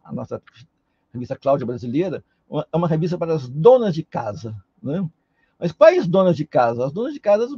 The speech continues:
brancas, wasp's, né? É, e, é, em quarenta e oito a quarenta e nove, é, doze fotógrafos da, da agência Magnus, é, saíram, é, ficaram em doze países diferentes, fotografando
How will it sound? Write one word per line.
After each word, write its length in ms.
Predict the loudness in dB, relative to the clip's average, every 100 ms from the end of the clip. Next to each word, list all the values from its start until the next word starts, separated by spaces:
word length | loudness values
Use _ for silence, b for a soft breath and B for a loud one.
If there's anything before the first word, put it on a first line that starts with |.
| 0
brancas, 580 | 2 4 0 -6 -12 -16 -10
wasp's, 580 | -2 -2 -4 _ -12
né? 180 | -8 -8 -10 _ _ _ _
É, 600 | 0 2 6 6 6 4 -2 _ _ -8
e, 440 | -4 -2 -2 -6 -8
é, 480 | -4 0 4 4 4
em 140 | -2 -12 -10 -6
quarenta 300 | -4 -2 2
e 20 |
oito 220 | 2 2
a 20 |
quarenta 240 | 0 -2 -2
e 40 |
nove, 480 | 0 2 2 -2 -10 _ _ _
é, 320 | -4 0 0 0
doze 420 | -2 2 4 4 2
fotógrafos 680 | 0 2 4 4 2 -8 -14
da, 180 | -8 -6
da 240 | -2 -2 -2
agência 400 | -4 -8 -8 -4
Magnus, 560 | -2 -2 -2 -6 -8 -12 _ _ _ _ _ -4
é, 280 | -2 -2
saíram, 760 | -2 0 2 4 4 2 -2 -6 _ _ _ _ _ _ _ _ -8
é, 240 | -6 -6
ficaram 320 | -4 0 2
em 100 | 2
doze 380 | 2 2 2 2
países 320 | 2 2 0
diferentes, 680 | -4 -4 -2 -4 -6 -14 -16
fotografando 800 | -8 -4 -2 -2 -2 -2 -2 -6